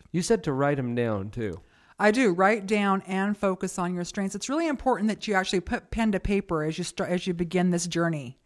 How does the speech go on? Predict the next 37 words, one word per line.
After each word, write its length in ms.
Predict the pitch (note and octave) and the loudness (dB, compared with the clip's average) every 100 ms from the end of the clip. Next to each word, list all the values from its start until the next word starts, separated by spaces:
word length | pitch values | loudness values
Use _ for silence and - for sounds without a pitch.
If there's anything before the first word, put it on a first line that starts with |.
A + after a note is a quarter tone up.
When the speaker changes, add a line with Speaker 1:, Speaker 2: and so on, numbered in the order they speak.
| _ _ _ - | _ _ _ -4
Speaker 2:
on 200 | F3 F3+ | -2 2
wealth 240 | F3 E3 | 4 2
Speaker 1:
Mm-hmm. 140 | - G#3+ | 2 0
Speaker 2:
creation. 680 | F3+ E3+ D#3+ - E3 C3+ D#3+ _ - _ - | 2 2 0 -2 -6 -8 -12 _ -20 _ -2
Um, 520 | F#3 F3+ F3 E3 - _ _ - | 2 2 0 -2 -8 _ _ -8
because 760 | E3+ A3 G#3 A3+ G#3+ G#3 - E3 | -2 -2 2 4 4 2 -6 -2
sometimes 600 | B3+ C4 C4 D4+ C#4+ - - _ _ | 0 0 0 -2 -2 -6 -10 _ _
we 160 | F#3 A3 | -6 -2
have 160 | A3+ A3+ | 0 -2
a 60 | |
tendency 400 | A3+ A#3+ G3+ A3 | -2 -2 0 -2
to 80 | G3+ | -2
have 220 | F#3+ G#3 | -2 0
everything 300 | G#3 G#3+ G#3 | -2 0 -2
in 100 | F#3+ | 0
our 120 | D#3+ | -2
head. 340 | E3+ A3 A3 G#3 | -4 0 0 0
Like, 160 | E3+ | -2
I 60 | E3+ | -2
have 160 | G#3+ F#3+ | 0 -2
a 20 | |
feeling 400 | - A#3 A3+ A3+ | -2 2 4 4
that 80 | G3 | 2
we 140 | G3+ | 0
have 160 | G3 F#3+ | 0 0
money 180 | G3 G3+ | 0 2
in 60 | |
the 80 | F#3 | 0
bank 180 | F#3 F#3+ | 0 -2
account, 300 | F3+ F#3+ D#3+ | -4 -6 -4
so 80 | F#3 | -2
I'm 60 | |
just 120 | F#3+ | -2
gonna 140 | - F3+ | -2 -2
go 120 | E3 | -4
shopping. 680 | E3 G3 F#3+ G3 G3+ G3 F#3+ | -2 -2 -2 -2 -2 -2 -4
Or, 420 | E3+ E3+ D#3+ | -4 -4 -4